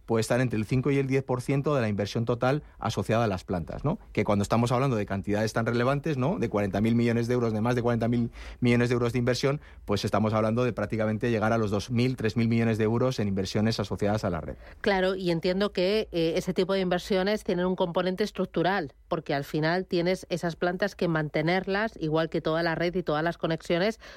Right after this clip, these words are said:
Speaker 2: durante el tiempo que sea necesario, para siempre.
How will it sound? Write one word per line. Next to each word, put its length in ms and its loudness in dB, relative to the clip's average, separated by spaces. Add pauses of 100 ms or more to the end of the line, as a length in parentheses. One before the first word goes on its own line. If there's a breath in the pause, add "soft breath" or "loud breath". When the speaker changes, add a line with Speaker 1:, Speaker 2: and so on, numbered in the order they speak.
(120)
Speaker 2:
durante 1300 0
el 140 -4
tiempo 260 0
que 80 -2
sea 120 -4
necesario, 420 -2
para 160 -4
siempre. 420 -2